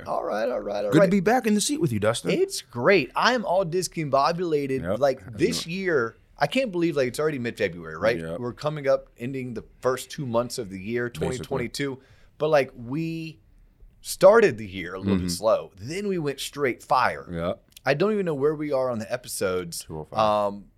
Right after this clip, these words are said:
Speaker 1: two oh five.
Speaker 2: Two oh five or two oh six, I think. Yep.
Speaker 1: Two oh five, two oh six, but it's finally you and I. Now, we do have some guests coming in.
Speaker 2: Yeah.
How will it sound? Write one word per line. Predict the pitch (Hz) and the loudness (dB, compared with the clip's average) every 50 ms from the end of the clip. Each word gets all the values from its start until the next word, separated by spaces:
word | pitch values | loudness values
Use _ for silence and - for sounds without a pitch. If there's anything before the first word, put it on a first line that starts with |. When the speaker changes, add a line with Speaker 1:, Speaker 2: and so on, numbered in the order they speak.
| _ - | _ -6
Speaker 1:
two | - - 226 254 | -2 0 2 2
oh | - 220 | 2 2
five. | - - 202 226 233 185 110 90 | 2 2 2 2 2 0 0 -2
Speaker 2:
Two | 90 87 | -6 -10
oh | |
five | 82 - 87 87 87 85 | -10 -8 -8 -8 -10 -10
or | |
two | 85 - 95 92 | -12 -12 -10 -10
oh | 87 | -10
six, | - - 95 95 - | -8 -8 -8 -8 -8
I | - 92 | -10 -8
think. | 92 98 98 - - | -8 -8 -8 -8 -8
Yep. | - 82 - - | -8 -8 -8 -6
Speaker 1:
Two | - 202 220 226 226 | -6 -4 0 2 2
oh | 220 | 2
five, | 208 - 180 180 180 175 160 - | 2 2 2 2 2 2 0 -2
two | - 190 185 | -4 -4 -2
oh | 180 170 | -2 -2
six, | 160 - - 170 156 - | -4 -4 -4 -6 -6 -6
but | - 160 | -6 -8
it's | 151 - | -6 -6
finally | - - 165 170 190 208 208 | -4 -4 -2 -2 -2 -2 -4
you | 175 151 160 175 170 165 | -4 -2 -2 -2 -2 -2
and | 151 156 | 0 0
I. | 151 131 101 90 - | 0 0 -2 -4 -4
Now, | - 156 185 196 | 2 4 4 4
we | 208 226 | 4 2
do | 233 262 | 0 0
have | 240 | -2
some | - 208 165 | -2 -2 0
guests | 135 175 233 226 | 2 2 2 2
coming | - - 156 123 104 | 0 -2 -4 -4 -4
in. | 85 78 76 | -6 -8 -4
Speaker 2:
Yeah. | 101 120 131 151 123 | 2 4 4 4 4